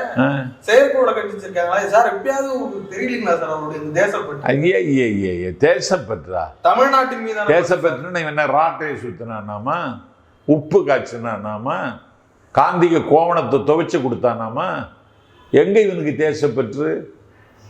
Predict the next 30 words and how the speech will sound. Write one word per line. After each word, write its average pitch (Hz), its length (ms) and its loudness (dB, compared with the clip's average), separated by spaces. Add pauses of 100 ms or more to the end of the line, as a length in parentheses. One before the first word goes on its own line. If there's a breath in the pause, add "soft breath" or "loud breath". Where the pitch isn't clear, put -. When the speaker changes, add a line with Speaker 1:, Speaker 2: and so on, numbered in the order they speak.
(1080)
Speaker 2:
தமிழ்நாட்டின் 240 760 4
மீதான 208 320 0
பற்று 185 340 -2
சார். 143 400 0
Speaker 1:
தமிழ்நாட்டுல 175 520 2
இவருக்கு 160 240 -2
என்ன 160 160 0
பற்று 139 300 -6
இருக்கு? 170 640 -6
Speaker 2:
தமிழ்நாட்டு 208 440 2
மக்க-, 180 240 -2
அதுக்கு 254 260 2
தான் 320 120 8
மத்திய 294 260 2
அரசு 254 160 0
கண்டிக்கிறாருல்ல. 190 640 0 (160)
Speaker 1:
நீ 147 80 2
தமிழ்நாட்டுக்கு, 170 760 2
தமிழ் 165 280 0
மொழிக்கு 175 280 -2
என்ன 170 180 -4 (100)
செய்தாரு 156 400 0 (140)
மோடி? 160 300 -2
சொல்லுங்க. 165 560 0 (640)
Speaker 2:
கண்டிக்கிறாரா 269 760 6
சார் 180 200 2
இவரு? 156 560 0
Speaker 1:
எங்க 180 320 6
கண்டிக்கிறாரு? 139 720 2 (120)
Speaker 2:
எடப்பாடி 196 360 2